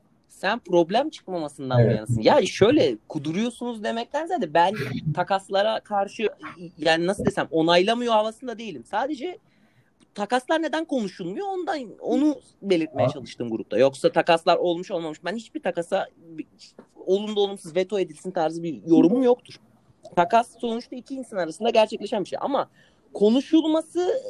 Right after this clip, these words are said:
Speaker 1: sonuçta günah değil, yasak değil bu takasların. Neden konuşulmasın ki?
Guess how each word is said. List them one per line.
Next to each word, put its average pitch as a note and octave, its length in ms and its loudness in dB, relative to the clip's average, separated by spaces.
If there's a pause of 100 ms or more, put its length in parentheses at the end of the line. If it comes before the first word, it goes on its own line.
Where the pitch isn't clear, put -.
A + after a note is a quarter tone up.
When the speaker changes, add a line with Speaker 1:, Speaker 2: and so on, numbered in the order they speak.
(100)
Speaker 1:
sonuçta A#3 380 -8
günah B3 460 -4
değil, F3+ 180 -4
yasak D#4 360 -6
değil G3 160 -10
bu C#3 60 -14
takasların. B2 600 -8
Neden C#3+ 240 4
konuşulmasın C#3+ 560 -2
ki? - 120 -10